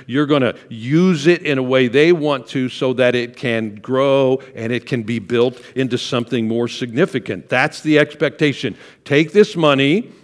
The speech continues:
Doesn't belong to you. I'm giving it to you as a gift, and use it until I return. And then verse fifteen.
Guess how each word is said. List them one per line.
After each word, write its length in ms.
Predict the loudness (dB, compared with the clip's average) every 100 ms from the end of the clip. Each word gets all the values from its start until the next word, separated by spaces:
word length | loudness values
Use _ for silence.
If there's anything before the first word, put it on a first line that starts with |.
| -20 -12
Doesn't 180 | -10 -4
belong 320 | 0 0 0
to 120 | -4
you. 440 | 0 0 0 -4 -12 -8
I'm 140 | -4
giving 360 | 0 2 2 0
it 140 | -2
to 80 | -2
you 180 | 0 -2
as 160 | -2
a 60 | -6
gift, 640 | -2 2 2 0 -6 -20 _ _ _ _ -20 -8
and 260 | -4 -4 -4
use 520 | -2 2 2 0 -2
it 200 | -2 -4 -20 -10
until 880 | -6 -6 -6 -4 0 0 0 0 -4 -14 _
I 560 | -6 0 2 4 2 0 -8 -14
return. 840 | -14 -8 -2 2 2 0 -6 -18 _ _ _ _ _ _ _ _ -10
And 140 | -2
then 160 | 2 2
verse 240 | 2 0
fifteen. 720 | 0 -2 -2 0 0 0 -4